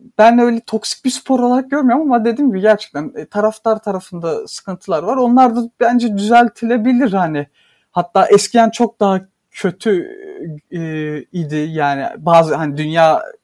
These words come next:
genelinde diyorum. Hani son yıllar sanki daha iyi gibi, hani taraftarlar daha bilinçli eskiye göre gibi geliyor bana.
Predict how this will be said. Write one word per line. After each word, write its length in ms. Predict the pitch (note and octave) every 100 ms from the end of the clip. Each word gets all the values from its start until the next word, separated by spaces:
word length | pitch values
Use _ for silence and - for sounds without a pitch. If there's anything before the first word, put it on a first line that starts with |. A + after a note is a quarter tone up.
| _ D#3+
genelinde 600 | D3+ C#3+ C#3+ D3 C#3+ C3
diyorum. 380 | B2 C3 G3+ - _ _ _ _ -
Hani 260 | C#3+ C#3+ - _ _
son 260 | - E3 E3+
yıllar 320 | F3+ F#3 F3
sanki 440 | - G3 F#3 E3+
daha 280 | F#3+ G3+ A3
iyi 200 | F3+ D#3+
gibi, 280 | D3 C#3 C#3
hani 300 | C#3 C#3 C3+
taraftarlar 680 | D#3 C#3+ - D#3 D#3 D3+ D#3
daha 320 | D#3 D#3 D3
bilinçli 480 | D3+ D3+ - - D3+
eskiye 420 | C#3+ - D3+ D3
göre 300 | D3 C#3+ C#3
gibi 460 | C3 D#3 C#3 C#3
geliyor 380 | C3+ C#3 C3+ C3+
bana. 380 | C3 C3 C3